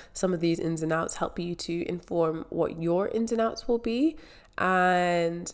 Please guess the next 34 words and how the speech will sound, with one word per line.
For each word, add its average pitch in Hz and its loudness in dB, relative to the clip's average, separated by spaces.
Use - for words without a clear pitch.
I - 0
hope 208 0
that 220 -2
you 208 0
come 208 -2
up - -2
with 190 -2
some 190 -4
of 180 -2
your 175 0
own 180 0
things 180 -2
outside 185 0
of 175 -6
this - -4
as 165 -6
well, 165 2
and 175 -2
really 175 0
think 165 -4
about 165 -2
bringing 175 -2
that 165 -6
intentionality 160 -6
to 160 -6
what - -6
you 175 -4
want 165 0
to - -6
speak 175 -8
over 170 0
your 170 -2
twenty 160 -4
twenty-four, 165 0